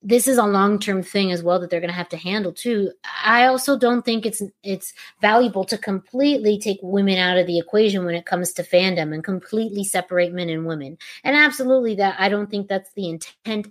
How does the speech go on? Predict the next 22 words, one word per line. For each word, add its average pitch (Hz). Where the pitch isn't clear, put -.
of 202
this. 143
But 247
I 254
also 262
think 240
that 220
it's 202
important 202
that 175
there's 202
a 196
method 233
or 190
mechanism 196
in 180
which 180
we 185
can 190
be 185
fans 180
together 165